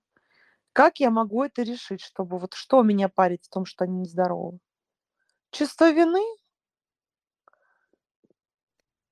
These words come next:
Почему я не могу принять детей таких, как их создал Бог,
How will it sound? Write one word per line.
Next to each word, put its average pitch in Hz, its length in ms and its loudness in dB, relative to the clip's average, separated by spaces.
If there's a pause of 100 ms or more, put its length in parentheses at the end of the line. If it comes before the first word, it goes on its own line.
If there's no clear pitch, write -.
(180)
Почему 302 360 -2
я 247 140 4
не 226 120 4
могу 226 280 2
принять 208 360 0
детей 202 300 -4
таких, 320 440 0
как 220 220 2 (100)
их 247 200 -2
создал 214 580 2
Бог, 185 480 -4